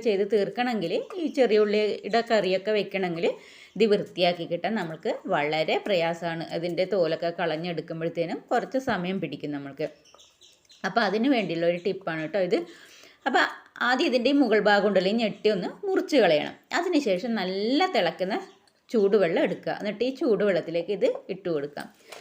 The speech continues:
എന്നിട്ട് നമ്മൾക്കൊരു അഞ്ച് മിനിറ്റ്, ഇല്ലേ കൂടിപ്പോയാൽ ഒരു പത്ത് മിനിറ്റ് അതിനുള്ളിൽ ഇത്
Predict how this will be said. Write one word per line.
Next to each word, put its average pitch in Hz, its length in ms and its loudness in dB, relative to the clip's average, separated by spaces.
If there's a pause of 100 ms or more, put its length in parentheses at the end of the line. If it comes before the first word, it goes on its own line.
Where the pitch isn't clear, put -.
(100)
എന്നിട്ട് 440 260 -2
നമ്മൾക്കൊരു 254 400 2
അഞ്ച് 202 380 -2
മിനിറ്റ്, 160 300 -6 (160)
ഇല്ലേ 349 180 -2 (100)
കൂടിപ്പോയാൽ 262 640 4
ഒരു 285 160 0
പത്ത് 208 320 -2
മിനിറ്റ് 180 320 -2
അതിനുള്ളിൽ 214 580 0 (600)
ഇത് 196 80 2